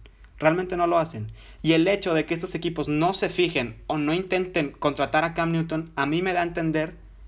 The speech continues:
que los gerentes generales siguen teniendo esa mentalidad de Cam Newton, que es un jugador en el cual no vale la pena mantener, este, in-,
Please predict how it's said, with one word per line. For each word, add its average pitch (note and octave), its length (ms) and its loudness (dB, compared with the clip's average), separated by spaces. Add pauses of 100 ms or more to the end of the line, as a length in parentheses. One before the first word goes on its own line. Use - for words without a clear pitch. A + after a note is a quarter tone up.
(400)
que E3+ 100 0
los E3+ 140 0
gerentes F3+ 260 0
generales F#3 320 2
siguen G3 240 -2
teniendo F#3+ 400 0
esa G3 160 0
mentalidad F3+ 420 0
de F#3+ 120 -2
Cam F#3 200 -2
Newton, F#3 380 -6 (560)
que D3 140 4
es D#3 100 0
un F#3+ 100 0
jugador D#3+ 280 2
en D#3 60 0
el C#3+ 60 -6
cual D3 540 2
no F3 140 2
vale G#3 180 2
la E3+ 160 2
pena F#3 380 -2 (240)
mantener, D3 460 0
este, C3 480 -2
in-, B2+ 200 -2